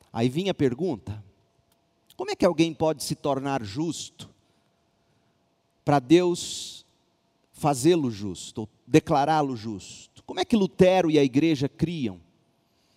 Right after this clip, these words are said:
A igreja medieval, a igreja medieval é a igreja que vai do período do século quinto ao século décimo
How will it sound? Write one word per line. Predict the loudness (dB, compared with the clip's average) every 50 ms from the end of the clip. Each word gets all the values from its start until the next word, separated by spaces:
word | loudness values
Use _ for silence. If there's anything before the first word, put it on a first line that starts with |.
| _ _ _ _
A | -4 -2
igreja | 0 2 2 2 2 2 0
medieval, | 0 2 2 2 4 2 2 2 2 0 0 2 4 2 2 2
a | -2
igreja | -2 -2 -4 -4 -4 -4
medieval | -4 -4 -2 -2 -2 -2 0 0 0 2
é | 2 0
a | 0
igreja | -2 -2 -2 -2 -2 -4 -6
que | -10 -10
vai | -6 -4 -4 -4
do | -6 -6
período | -6 -4 -4 -2 -2 -4 -4 -6 -6 -10 -10
do | -10 -10
século | -8 -6 -4 -4 -4 -4 -4 -8 -8 -8 _ -10
quinto | -8 -8 -8 -8 -8 -12 -14 -16 -20 -20 -20 -20 _ _ _ _ _ _ _ _ _
ao | -6 -6 -6
século | -6 -6 -4 -2 -2 -4 -4 -4 -6 -4 -4
décimo | -6 -2 2 2 2 4 2 -2 -4 -6 -6 -6 -6